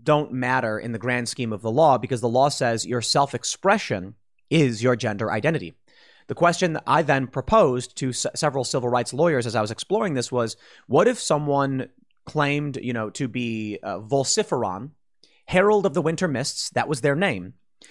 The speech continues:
and they dressed up like a wolf? I was told by civil rights lawyers that you'd be laughed out of the courtroom, which is, which is fascinating. I know I'm, you, you may have heard me tell this story before, but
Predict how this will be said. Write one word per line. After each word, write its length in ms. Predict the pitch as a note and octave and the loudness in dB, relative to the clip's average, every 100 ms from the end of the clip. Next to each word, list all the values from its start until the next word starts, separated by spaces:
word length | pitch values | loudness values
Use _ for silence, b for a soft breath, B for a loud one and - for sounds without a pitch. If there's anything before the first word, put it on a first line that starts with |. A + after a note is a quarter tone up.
| B | B
and 160 | D3 D3 | -2 0
they 80 | |
dressed 420 | C#3 B2 E3+ F3 D3+ | 0 2 2 2 2
up 220 | C#3+ - | 2 0
like 320 | A#2 G#2+ - | -2 -2 -4
a 100 | A#2+ | -2
wolf? 380 | B2+ G#3 - - _ _ _ _ _ _ _ b b b - | 2 2 0 -12 _ _ _ _ _ _ _ b b b 0
I 120 | F#3+ | 2
was 180 | C#4 - | 4 4
told 400 | B3 A3+ G#3 D#3 | 6 6 6 4
by 540 | D#3+ D3+ C#3 C3 B2+ | 6 6 4 2 -2
civil 240 | - D#3+ C3 | -2 0 2
rights 240 | C3 - | 2 2
lawyers 220 | B2 A2+ | 0 0
that 260 | G#2+ A2+ A2+ | -4 -10 -6
you'd 160 | C3+ | -2
be 100 | C3 | 0
laughed 380 | B2 A#2 A#2 - | 0 2 0 -2
out 60 | G#2+ | -6
of 60 | |
the 40 | F#2+ | -4
courtroom, 460 | - E3 A2 F2 G#2+ | -2 0 -2 -12 -10
which 160 | A2 | -6
is, 200 | B2 F#2+ - _ _ _ _ _ | -4 -6 -14 _ _ _ _ _
which 120 | - - | -18 -8
is 60 | |
fascinating. 460 | - B2+ - E2+ - _ _ _ _ _ _ _ - | -4 -4 -4 -12 -16 _ _ _ _ _ _ _ -6
I 60 | B2+ | 0
know 100 | C#3+ | 2
I'm, 140 | C#3+ - | 2 0
you, 180 | C#3+ D3 | -2 0
you 100 | E3 | 0
may 80 | |
have 120 | E3 D#3+ | 2 2
heard 100 | D#3 | 0
me 80 | |
tell 160 | C3+ C3+ | 0 -2
this 100 | B2+ | -2
story 180 | - B2 | -2 -4
before, 300 | A#2 F#3+ F#3 | -2 2 4
but 220 | C#3 - | 4 0